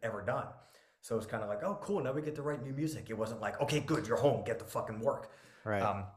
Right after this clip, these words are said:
Speaker 1: I think it took us a little while for the, uh, the reality of the situation to hit us. Um, no idea how this, what you even asked me, how I got on this, but, um,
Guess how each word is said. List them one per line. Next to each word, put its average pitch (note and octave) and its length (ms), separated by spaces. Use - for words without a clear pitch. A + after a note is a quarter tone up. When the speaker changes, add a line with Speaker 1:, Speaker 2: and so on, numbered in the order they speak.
Speaker 1:
I A2+ 60
think A#2+ 120
it A#2+ 100
took B2 160
us A#2 140
a A2+ 60
little A2 180
while G2 380
for G2+ 180
the, F#2+ 220
uh, F2+ 160
the G#2 100
reality G2 560
of F#2 60
the F#2+ 60
situation F2+ 640
to G2 80
hit G2+ 160
us. - 280
Um, F#2+ 200
no D#3+ 220
idea E3 240
how D3 160
this, C#3+ 320
what C#3+ 200
you C3 80
even A#2+ 160
asked B2 280
me, D3 280
how A#2 160
I A#2 60
got A#2 180
on A#2+ 100
this, B2 160
but, G#2+ 180
um, F#2+ 200